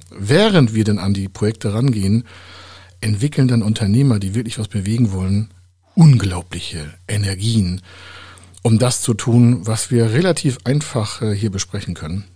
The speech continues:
Und ich bitte Sie einfach, Ihre Ohren zu spitzen. Warum? Sie kennen das so, ne, in der Gruppe oder auch im Internet,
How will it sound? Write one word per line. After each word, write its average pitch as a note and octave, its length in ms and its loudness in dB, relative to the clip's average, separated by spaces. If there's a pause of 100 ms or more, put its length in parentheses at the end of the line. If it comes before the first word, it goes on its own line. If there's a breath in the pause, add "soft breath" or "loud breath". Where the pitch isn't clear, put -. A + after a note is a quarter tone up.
Und F#2+ 200 -6
ich - 200 -14
bitte A2+ 160 -4
Sie A2+ 180 -2
einfach, G2+ 380 -8
Ihre F2+ 280 -10 (120)
Ohren F#3+ 340 4
zu - 120 -4
spitzen. G#2 520 -2
Warum? G2 300 -4 (1700 loud breath)
Sie E3+ 100 0
kennen A3+ 220 6
das G#3 160 6
so, G3+ 260 6
ne, F3 300 4
in F3 40 4
der D#3+ 120 4
Gruppe F#3 520 4 (400 loud breath)
oder D3 220 4
auch C3 180 2
im B2 80 4
Internet, D3+ 500 4